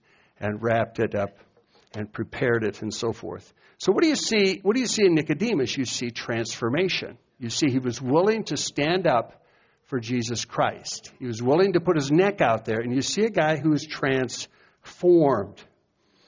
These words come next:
So, folks, we don't want to allow our past to,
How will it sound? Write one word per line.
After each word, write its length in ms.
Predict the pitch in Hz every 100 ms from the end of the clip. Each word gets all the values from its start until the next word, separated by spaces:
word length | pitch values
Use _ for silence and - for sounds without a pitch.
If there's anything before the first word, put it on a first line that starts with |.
| _ _ _ _ _
So, 180 | - 190
folks, 380 | 180 233 226 -
we 120 | - 175
don't 260 | 196 294
want 160 | 294 254
to 60 |
allow 260 | 214 208 214
our 160 | 202 185
past 720 | - 214 175 123 127 160 -
to, 140 | -